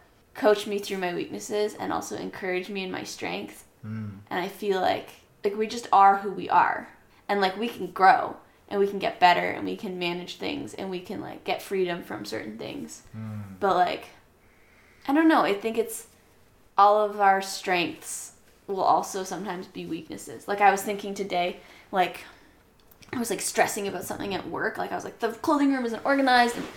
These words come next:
Speaker 1: my
Speaker 2: Mm-hmm.
Speaker 1: coworker was trying to convince me, he's like, "It's not that big of a deal." And I'm like,
Speaker 2: Mm.
Speaker 1: "But it is to me." And
Speaker 2: Yeah.
Speaker 1: he's like, "You can't sweat the small stuff.
Speaker 2: Yeah.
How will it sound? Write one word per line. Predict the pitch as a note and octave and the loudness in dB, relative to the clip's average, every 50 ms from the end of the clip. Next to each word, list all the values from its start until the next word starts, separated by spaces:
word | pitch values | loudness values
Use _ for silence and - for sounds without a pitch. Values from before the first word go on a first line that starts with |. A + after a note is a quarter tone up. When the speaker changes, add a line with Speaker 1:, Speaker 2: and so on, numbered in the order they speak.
| - - A#2 A#2 G#2 - | -14 -12 -10 -8 -2 0
Speaker 1:
my | G3+ G3 | 2 2
Speaker 2:
Mm-hmm. | D#3+ C#3 A2+ A2 G#2+ - | 2 0 -4 -8 -10 -10
Speaker 1:
coworker | - - - A3 A3+ A3+ A#3 G#3+ | -8 -2 -2 0 0 0 -2 -4
was | A3 A3 | -4 -4
trying | - A#3 G3+ | -4 -4 -4
to | G3+ | -4
convince | G3+ A#3 G#3+ G3+ G3 G3 G3 A3+ | -4 -6 -6 -4 -4 -6 -4 -6
me, | G3 | -8
he's | F#3+ F#3 | -6 -6
like, | F3+ F3+ - | -6 -8 -8
"It's | F#3+ - | -8 -8
not | G#3 F#3+ F3+ E3+ F3+ - | -4 0 0 0 0 0
that | F3+ E3+ E3+ | -2 -2 -2
big | F3+ E3+ - | -6 -10 -10
of | - - | -12 -16
a | - | -14
deal." | - - G#2 G#2 G#2 - - - | -8 -6 -6 -4 -4 -4 -6 -8
And | - A#2 | -10 -8
I'm | A2 | -6
like, | A2+ G#2 | -6 -6
Speaker 2:
Mm. | G#2+ | -6
Speaker 1:
"But | G#2+ - - | -6 -8 -8
it | - - | -6 -2
is | B3+ C#4 C4+ B3 - | 0 0 0 0 -2
to | - C4 | -6 -4
me." | B3 B3 B3 A#3+ A#3 A#3 A3+ | -4 -2 -2 -2 -4 -4 -6
And | G3 - - - - - - - - - G2+ G2 | -6 -8 -10 -12 -14 -18 -20 -20 -18 -16 -14 -12
Speaker 2:
Yeah. | - - F2 - | -12 -12 -12 -8
Speaker 1:
he's | - A3+ G#3+ G#3 | -6 -6 -6 -4
like, | G#3 G3+ G3+ G#3 | -6 -6 -6 -8
"You | G#3 | -12
can't | G3+ - - A3 G#3 - - | -12 -8 -6 -6 -6 -6 -8
sweat | - A3 F#3 - - | -6 -6 -6 -6 -6
the | G#3 | -8
small | G3+ - G#3 - - - | -12 -8 -4 -4 -4 -4
stuff. | - - - - - - - - - - - G#2+ | -4 -8 -10 -10 -10 -10 -12 -16 -20 -20 -18 -16
Speaker 2:
Yeah. | G2+ G2 F#2 F2+ | -14 -14 -14 -14